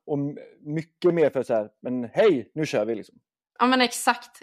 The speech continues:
Speaker 2: Gud, vad härligt. Ja, men
Speaker 1: Ja.
Speaker 2: det är det, det, det är det som blir så bra då. Alltså, när
Speaker 1: Eller
Speaker 2: det
Speaker 1: hur?
Speaker 2: blir så spontant som möjligt. Och det här blev ju verkligen spontant, det här samtalet idag. För jag skrev
Speaker 1: Mm.
Speaker 2: ju till dig vid nio förut idag. Nu är
Speaker 1: Mm.
Speaker 2: klockan tjugo över ett. "Ska vi podda idag?" <laughs>
Speaker 1: Mm.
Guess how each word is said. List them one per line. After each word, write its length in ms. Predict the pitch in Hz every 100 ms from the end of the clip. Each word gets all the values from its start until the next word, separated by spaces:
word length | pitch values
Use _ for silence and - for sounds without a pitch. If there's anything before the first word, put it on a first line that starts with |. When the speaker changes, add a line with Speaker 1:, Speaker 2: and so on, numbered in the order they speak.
| -
Speaker 2:
Gud, 200 | 240 254
vad 100 | 240
härligt. 480 | 226 196 196 226 - -
Ja, 100 | 240
men 140 | 247
Speaker 1:
Ja. 60 | -
Speaker 2:
det 100 | 254
är 40 |
det, 220 | 247 208 220
det, 200 | 226 214
det 60 | 247
är 120 | 247
det 200 | 247 247
som 160 | 311 285
blir 140 | 269
så 140 | -
bra 280 | 208 254 359 214
då. 60 |
Alltså, 360 | - - 220 254
när 140 | 247
Speaker 1:
Eller 100 | -
Speaker 2:
det 40 | 294
Speaker 1:
hur? 60 |
Speaker 2:
blir 240 | 247 226 214
så 260 | - 220 214
spontant 560 | - 226 233 220 202
som 120 | -
möjligt. 260 | 208 196 220
Och 80 | 214
det 80 | 208
här 300 | 233 285 294
blev 240 | 254 208
ju 60 | 214
verkligen 380 | 214 170 254 277
spontant, 480 | 294 294 208 185
det 60 | 196
här 280 | 180 175 175 _ _ _ _ -
samtalet 600 | 220 180 - 185 185 -
idag. 380 | 185 262 208 -
För 80 | 208
jag 120 | 196
skrev 180 | - 262
Speaker 1:
Mm. 100 | 233
Speaker 2:
ju 80 | 220
till 140 | 226
dig 400 | 220 202 190 190
vid 140 | 190 196
nio 380 | 220 175 185
förut 440 | 269 - 208 190 -
idag. 300 | 202 196 180
Nu 60 | 170
är 40 |
Speaker 1:
Mm. 140 | 160
Speaker 2:
klockan 380 | 165 233 190 196
tjugo 280 | - 208 190
över 120 | 196
ett. 180 | 226 254 - - - _
"Ska 160 | -
vi 80 | 269
podda 360 | 254 294 247 285
idag?" 240 | 285 254 - -
<laughs> 120 | 311 233
Speaker 1:
Mm. 240 | 135 135